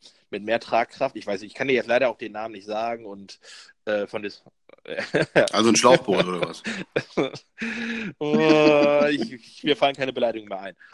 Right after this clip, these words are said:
Speaker 1: So, und ja, da wollte ich mich halt ein bisschen, ein bisschen vorbereiten drauf. So. Und jetzt habe ich das ganze Thema durch. Aber du hast, ich, ich Warthose, sowas besitzt du nicht, ne?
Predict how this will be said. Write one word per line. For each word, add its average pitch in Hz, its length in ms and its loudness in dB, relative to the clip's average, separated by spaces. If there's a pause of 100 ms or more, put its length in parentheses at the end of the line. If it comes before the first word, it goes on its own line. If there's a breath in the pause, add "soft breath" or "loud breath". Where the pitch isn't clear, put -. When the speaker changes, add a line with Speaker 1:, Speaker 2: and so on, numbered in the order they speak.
Speaker 1:
So, 135 140 2
und 202 260 -6 (760)
ja, 165 220 4
da 156 140 4
wollte 156 160 2
ich 147 80 -6
mich 135 100 -8
halt 143 120 0
ein 117 40 -18
bisschen, 120 300 -8
ein 110 60 -20
bisschen 117 260 -14
vorbereiten 104 480 -6
drauf. 85 260 -12
So. - 220 -8
Und 82 160 -16
jetzt - 380 -8
habe 104 100 0
ich - 60 -8
das 104 140 -2
ganze 117 220 -2
Thema 110 300 -2
durch. 117 280 0 (320 loud breath)
Aber 117 140 6
du 143 240 4
hast, 156 200 -2
ich, 135 120 -12 (180)
ich 110 160 -10
Warthose, 135 420 -2
sowas 123 180 -6
besitzt 110 340 -12
du 101 40 -8
nicht, 98 140 -18
ne? 117 140 -10